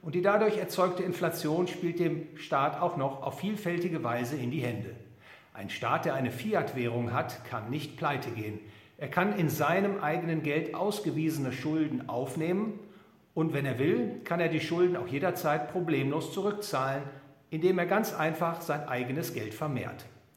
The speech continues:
Erhebt der Staat eine progressive Einkommenssteuer, sorgt die Inflation für eine kalte Progression.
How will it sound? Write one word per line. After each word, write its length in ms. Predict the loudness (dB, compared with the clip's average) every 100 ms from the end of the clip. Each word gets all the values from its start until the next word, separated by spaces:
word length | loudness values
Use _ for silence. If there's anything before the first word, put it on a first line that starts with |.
| -20 -20 -20 _ _ _
Erhebt 300 | 2 4 4
der 80 | 2
Staat 360 | 2 2 2 0
eine 180 | -2
progressive 680 | 0 2 2 2 0 -2 -2
Einkommenssteuer, 1000 | 0 0 2 0 -2 -4 -2 4 4 4
sorgt 320 | 2 2 0
die 60 | -2
Inflation 760 | 0 0 0 0 2 2 0
für 180 | -2 -4
eine 220 | -2 -4 -4
kalte 360 | -2 0 2 0
Progression. 720 | -4 -4 -2 -2 -2 -4 -4